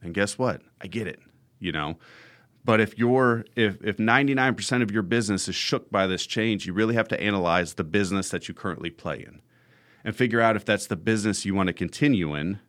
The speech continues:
and figure out, you know, is this something that I'm doing that's actually gonna help people long term? Because the fact is, if you put a person in a home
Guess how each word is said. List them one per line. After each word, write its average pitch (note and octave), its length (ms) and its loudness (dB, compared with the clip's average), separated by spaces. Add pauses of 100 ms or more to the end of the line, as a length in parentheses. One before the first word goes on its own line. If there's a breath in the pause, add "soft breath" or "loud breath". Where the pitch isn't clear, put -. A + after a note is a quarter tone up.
(140)
and G#2 140 0
figure G2 300 2
out, F2+ 240 4 (320 soft breath)
you G2+ 100 0
know, F#2 120 2
is G2 240 0
this A2 180 2
something F#2+ 540 0 (280)
that F#2+ 200 2
I'm F2+ 120 2
doing E2+ 200 -2
that's D#2+ 180 -2
actually D#2 240 -2
gonna D2+ 140 -4
help D#2 200 -4
people D#2 260 -8
long C#2+ 200 -6
term? - 280 -10 (320)
Because G2 200 -2
the F#2 80 -4
fact F#2+ 320 2
is, G2+ 300 2 (960 soft breath)
if G#2 140 -2
you G#2 80 0
put C3 160 0
a C3 40 0
person A2+ 360 -2
in G2 80 0
a E2 60 0
home F#2+ 340 0